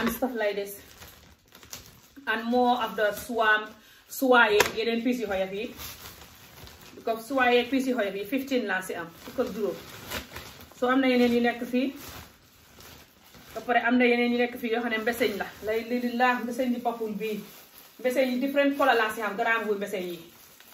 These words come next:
So contact leen ma, bëgguma wane yëpp si caméra bi tam, ba pare bëgguma vidéo bi gudd boobu. Gis ngeen bii, bii grand bu mbeseñ la. Xool leen color bu nice bii rek, papul bii rek. Grand bu mbeseñ la ak malaan ak musóor.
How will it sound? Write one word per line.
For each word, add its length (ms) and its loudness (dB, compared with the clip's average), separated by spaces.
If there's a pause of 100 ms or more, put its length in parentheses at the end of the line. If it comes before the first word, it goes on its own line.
(140)
So 140 -2
contact 420 2
leen 180 0
ma, 60 -4
bëgguma 400 0
wane 220 2
yëpp 140 2
si 100 -6
caméra 280 0
bi 100 -6
tam, 140 -2
ba 60 -8
pare 160 -4
bëgguma 320 0
vidéo 220 -2
bi 100 -8
gudd 220 -10
boobu. 240 -8 (960)
Gis 100 -4
ngeen 260 6
bii, 160 -6 (160)
bii 140 -6
grand 320 0
bu 100 -4
mbeseñ 380 -6
la. 60 -14 (240)
Xool 160 2
leen 200 2 (200)
color 280 -2
bu 60 -10
nice 420 -8
bii 160 -10
rek, 140 -10 (320)
papul 320 -6
bii 240 -8
rek. 140 -16 (680)
Grand 300 0
bu 100 -4
mbeseñ 380 -8
la 100 -10
ak 180 -10
malaan 300 -6
ak 80 -10
musóor. 340 -10